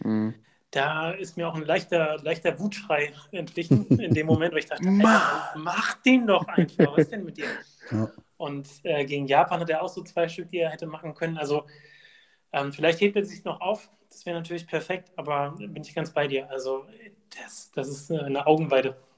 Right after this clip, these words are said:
Speaker 2: dem Kollegen zuzugucken.
Speaker 3: Ja.
Speaker 1: Aber Timo, jetzt haben wir so Spieler wie Musiala, wir haben Sané, wir haben eigentlich einen, ja,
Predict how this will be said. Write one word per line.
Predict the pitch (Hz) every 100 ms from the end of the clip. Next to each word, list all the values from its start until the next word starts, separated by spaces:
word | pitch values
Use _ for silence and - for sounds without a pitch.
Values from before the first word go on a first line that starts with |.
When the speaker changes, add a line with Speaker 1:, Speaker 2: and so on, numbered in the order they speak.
| _ -
Speaker 2:
dem | 151
Kollegen | 139 147 143
zuzugucken. | 139 - 143 - 147 143 _ _ _ _ _ _ _ _ _ _ -
Speaker 3:
Ja. | 113 110 - - _ _ _ _ _ - - - - - - _ _ _ _ -
Speaker 1:
Aber | - 131
Timo, | 143 127 104 - - _ _ _ - -
jetzt | 120 -
haben | 135
wir |
so | 143
Spieler | 143 - 143
wie | 135
Musiala, | 131 135 - 131 131 123
wir | 120
haben | 117
Sané, | 123 120 123 127 - -
wir | 117
haben | 117 117
eigentlich | - 110 113 117
einen, | 110 104 _ _ _ _ _ -
ja, | -